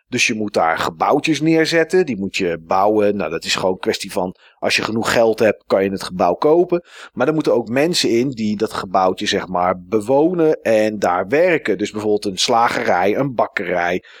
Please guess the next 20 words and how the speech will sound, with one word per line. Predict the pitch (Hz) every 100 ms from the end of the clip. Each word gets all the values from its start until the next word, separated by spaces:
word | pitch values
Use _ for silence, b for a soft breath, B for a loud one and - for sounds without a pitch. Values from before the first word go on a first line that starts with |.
| B
eh, | - 101 98
iets | 127 127
waar | 120 123
ze | 143
armor | - 135 131 123 120
maken. | 117 113 107 - 110 107 104
Nou, | 92 71 123
er |
zijn | 127 147
heel | 170 233 262
veel | 202
verschillende | 160 - 175 139
gebouwtjes | 113 104 117 151 196 202 - - - -
en | 123
daar | 131 139
moet | 143
je | - -
poppetjes | - - - -
in | - 117 104
zetten, | 101 95 151